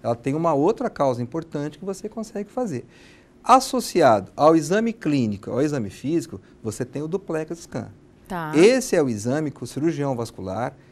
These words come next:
Speaker 1: tem obrigação de fazer e ele vai identificar se são, se são veias superficiais, se
Speaker 2: Uhum.
Speaker 1: existe um comprometimento daquela veia safena que eu falei. Mediante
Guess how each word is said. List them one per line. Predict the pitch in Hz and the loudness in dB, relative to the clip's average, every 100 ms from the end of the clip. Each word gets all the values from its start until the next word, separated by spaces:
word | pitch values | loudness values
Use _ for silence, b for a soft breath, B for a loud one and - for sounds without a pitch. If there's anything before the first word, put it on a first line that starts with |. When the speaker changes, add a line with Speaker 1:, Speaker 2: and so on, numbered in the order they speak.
| B B _ - | B B _ 2
Speaker 1:
tem | 220 240 | 4 4
obrigação | 185 151 131 117 - 101 | 2 0 -4 -6 -6 -8
de | 110 | -8
fazer | 190 196 127 147 185 B B _ | -6 -6 -4 -4 -4 B B _
e | 196 | 0
ele | 185 208 | 0 0
vai | 175 175 | 0 0
identificar | 185 185 185 - 208 170 165 156 B B | 0 -6 -10 -12 -4 2 2 0 B B
se | - - 143 120 | -18 -4 -2 -2
são, | - 120 110 - | -2 -4 -4 -12
se | 117 117 | -12 -10
são | - 120 | -6 -4
veias | 110 104 101 | -4 -4 -4
superficiais, | - - 120 135 139 202 165 143 139 139 - B 208 | -8 -8 -8 -8 -6 2 4 4 2 -4 -16 B -16
se | 185 151 | 0 2
Speaker 2:
Uhum. | |
Speaker 1:
existe | 139 110 143 147 - | 2 2 -2 -4 -6
um | 120 | -8
comprometimento | 123 117 113 107 120 113 123 | -6 -4 -4 -4 -4 -4 -4
daquela | 107 104 113 110 | -6 -4 -2 -2
veia | 104 104 | -2 -4
safena | - 131 - 117 107 | -2 -6 -6 -6 -6
que | 120 | -6
eu | |
falei. | 120 160 175 - B B B - | -4 -2 -4 -6 B B B -4
Mediante | 170 196 170 208 247 262 - - | 2 2 2 2 2 0 -6 -16